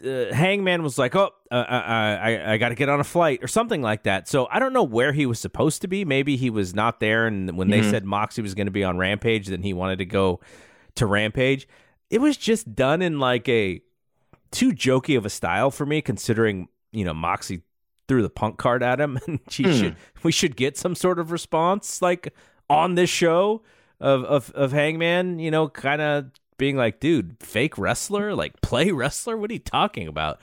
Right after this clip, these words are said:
Speaker 1: But nope, it was just Dark
Speaker 2: Yeah.
Speaker 1: Order comedy.
Speaker 2: Yeah.
Speaker 1: Uh,
Speaker 2: I,
Speaker 1: okay.
Speaker 2: you know, I missed this 'cause there was, like, those, those bars on my screen. I thought I was gonna not finish the show. For some reason, I got those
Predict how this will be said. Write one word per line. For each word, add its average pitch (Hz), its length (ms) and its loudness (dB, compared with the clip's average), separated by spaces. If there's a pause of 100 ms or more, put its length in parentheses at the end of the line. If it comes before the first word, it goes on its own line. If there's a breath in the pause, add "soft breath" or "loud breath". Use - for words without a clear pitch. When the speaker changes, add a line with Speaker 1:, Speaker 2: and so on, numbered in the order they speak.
(120)
Speaker 1:
But 110 140 2
nope, 190 340 2
it 123 80 -8
was 123 140 -6
just 113 260 -4
Dark 98 160 0
Speaker 2:
Yeah. 95 160 2
Speaker 1:
Order 82 140 -8
comedy. - 440 -12 (1040 soft breath)
Speaker 2:
Yeah. - 200 0
Speaker 1:
Uh, 170 160 4
Speaker 2:
I, 127 140 2
Speaker 1:
okay. 165 180 2
Speaker 2:
you - 80 2
know, 160 40 2
I 151 60 0
missed 156 260 -2
this 101 160 -2
'cause 135 200 -2
there 151 80 4
was, 143 80 0
like, 123 220 -2
those, 120 220 0 (160)
those 107 280 0
bars 104 580 0
on - 80 -2
my 101 80 2
screen. 127 400 0
I 92 40 -2
thought 104 120 0
I - 20 2
was 110 120 -2
gonna 107 160 2
not 104 400 -2
finish 113 200 -4
the 101 80 -4
show. 110 480 0 (920 soft breath)
For 113 80 0
some 135 240 0
reason, 156 260 2
I 107 100 0
got 110 240 -2
those 110 520 2